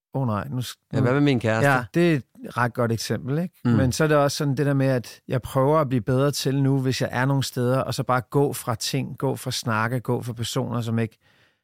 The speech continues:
Speaker 1: Altså det der med bare sådan... Fordi det har et barn gjort. Ikke? Altså sådan... Man sidder og snakker med nogen, man ikke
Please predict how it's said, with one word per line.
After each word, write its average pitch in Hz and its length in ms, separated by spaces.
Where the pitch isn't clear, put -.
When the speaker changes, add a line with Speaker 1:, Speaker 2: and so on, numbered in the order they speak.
Speaker 1:
Altså 123 180
det 147 40
der 147 60
med 139 140
bare 135 240
sådan... 123 380
Fordi 135 220
det 156 120
har 170 100
et 127 100
barn 160 240
gjort. 113 340
Ikke? 139 180
Altså 120 180
sådan... 113 380
Man 123 140
sidder 143 160
og 120 40
snakker 131 220
med 135 80
nogen, 131 140
man 131 120
ikke 127 120